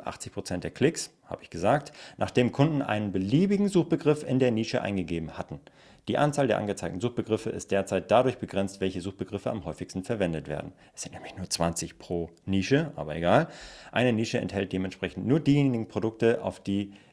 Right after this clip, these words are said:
der Großteil der Klicks und Käufe über die angezeigten Suchbegriffe fällt. Klar, wir sehen jetzt hier den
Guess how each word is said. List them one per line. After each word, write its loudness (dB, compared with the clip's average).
der 0
Großteil -2
der -2
Klicks -6
und -10
Käufe -4
über 2
die -2
angezeigten -8
Suchbegriffe -10
fällt. -6
Klar, 2
wir -2
sehen 0
jetzt -4
hier 4
den 0